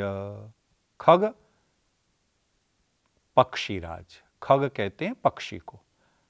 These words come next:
खग अधिप, पक्षियों के राजा, खग अधिपस्य, पक्षियों के राजा के पुनः पुनः अतिशय प्रहारै, पुनः पुनः बार बार अतिशय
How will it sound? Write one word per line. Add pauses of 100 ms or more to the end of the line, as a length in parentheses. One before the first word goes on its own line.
(160)
खग
अधिप, (280)
पक्षियों
के
राजा, (520)
खग
अधिपस्य,
पक्षियों
के
राजा
के (520)
पुनः
पुनः
अतिशय
प्रहारै, (360)
पुनः
पुनः
बार
बार (500)
अतिशय